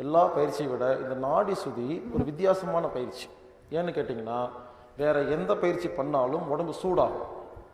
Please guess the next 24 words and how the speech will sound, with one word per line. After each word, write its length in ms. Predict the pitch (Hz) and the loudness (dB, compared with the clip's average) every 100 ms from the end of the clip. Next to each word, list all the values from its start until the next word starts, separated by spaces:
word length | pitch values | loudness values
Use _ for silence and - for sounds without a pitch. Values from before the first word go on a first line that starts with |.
| - - _ _ - | -20 -20 _ _ 2
பஸ்திரிகா, 460 | 160 180 160 120 - - - - - - - - - - - - - - - _ | 4 4 4 2 0 -6 -12 -14 -16 -18 -20 -20 -20 -16 -18 -16 -20 -20 -20 _
கபாலபதி, 560 | 151 170 165 147 - - - - - - - - - - - - - - _ _ _ _ - | 4 8 8 6 0 -4 -8 -12 -14 -18 -20 -20 -20 -20 -20 -20 -20 -20 _ _ _ _ -4
அக்னிசார், 680 | 151 170 160 151 123 - | -2 -2 2 6 6 4
இந்த 120 | - 151 | -2 2
மாதிரி 220 | 175 170 | 4 4
பயிற்சியெல்லாம் 400 | 110 - 160 151 | 2 2 2 2
இருக்குது. 380 | 127 123 165 214 - - - - | 0 0 0 0 -6 -10 -12 -2
எந்த 260 | 156 190 | 0 2
பயிற்சி 280 | 202 208 202 | 4 4 4
பண்ணாலும் 260 | 175 170 190 | 2 4 4
உடம்பு 200 | 175 175 | 4 2
சூடு 200 | 165 165 | 2 4
தாங்க 200 | 165 151 | 4 4
ஆகும். 180 | 127 - - - - - - - - 123 | 0 -2 -8 -12 -16 -20 -20 -20 -16 -2
நாடி 280 | 127 160 165 | 2 4 2
சுத்தி 240 | 156 143 | -2 -4
பண்ணா 340 | 135 123 131 131 | 0 2 4 4
மட்டும்தான் 680 | 123 123 117 120 120 120 - - - - | 4 0 2 6 6 6 2 -6 -12 -4
சூடா 320 | 156 190 190 170 | 0 6 8 8
இருந்தா 200 | 147 127 - | 8 4 4
குளிர்ச்சியாகும், 640 | 131 139 165 151 151 220 220 | -2 -4 2 2 2 -2 -2
குளிர்ச்சியா 300 | 196 214 - | -2 0 0
இருந்தா 180 | 151 165 - | 2 2 0
சூடாகும். 420 | 143 127 113 117 | 2 2 2 0